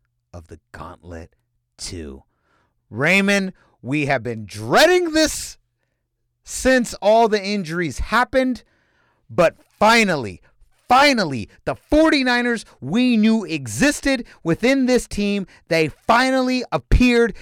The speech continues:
They finally showed up. This was the week the Niners came to play, and it was against their biggest opponent of the year, the round one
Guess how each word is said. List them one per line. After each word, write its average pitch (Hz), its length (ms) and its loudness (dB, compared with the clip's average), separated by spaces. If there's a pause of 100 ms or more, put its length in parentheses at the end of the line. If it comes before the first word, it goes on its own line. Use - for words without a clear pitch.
(100)
They 151 100 -4
finally 277 500 0
showed 208 320 -2
up. 165 220 0 (240)
This 127 460 -2
was 170 180 -4
the 135 140 -2
week 170 420 -2 (180)
the 120 160 -8
Niners 208 680 -2 (160)
came 185 400 -2 (160)
to 160 200 -2
play, 147 520 -2 (360)
and 156 120 -6
it 170 60 -4
was 160 180 -4
against 151 400 -2 (220)
their 139 180 -2
biggest 233 400 -2
opponent 208 400 -2
of 175 60 -8
the 156 80 -6
year, 143 300 -2 (260)
the 131 160 -4 (140)
round 214 520 2
one 202 400 0